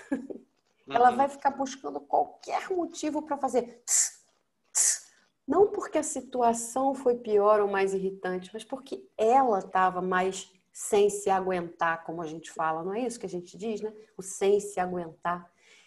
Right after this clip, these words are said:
Speaker 1: E a gente fala tanto que o outro me tirou do sério, o outro fez. Não é o outro. <laughs> O outro pode fazer um monte de coisa chata, ruim, desagradável, pouco atento, enfim.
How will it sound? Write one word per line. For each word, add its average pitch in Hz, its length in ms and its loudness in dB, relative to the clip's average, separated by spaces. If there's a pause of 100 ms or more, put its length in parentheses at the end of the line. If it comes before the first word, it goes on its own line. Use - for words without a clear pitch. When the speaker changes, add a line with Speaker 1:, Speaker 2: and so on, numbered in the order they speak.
Speaker 1:
E 247 80 2
a 262 60 8
gente 269 220 -2
fala 302 260 6
tanto 320 340 -4
que - 120 -6
o 240 160 2
outro 254 280 6
me 240 120 -2
tirou 220 280 0
do 190 120 -4
sério, 190 760 0 (440)
o 202 160 -4
outro 240 340 8
fez. 226 200 -4 (760)
Não 349 220 -2
é 262 100 4
o 202 140 2
outro. 156 420 -6 (220)
<laughs> - 840 -14 (1000)
O 294 80 -2
outro 339 300 4
pode 392 220 6
fazer 359 200 4
um 349 120 2
monte 381 280 2
de 392 80 0
coisa 381 340 0
chata, 208 520 0
ruim, 175 760 -2
desagradável, 170 1400 0 (280)
pouco 185 260 2
atento, 190 640 -4
enfim. 175 400 -6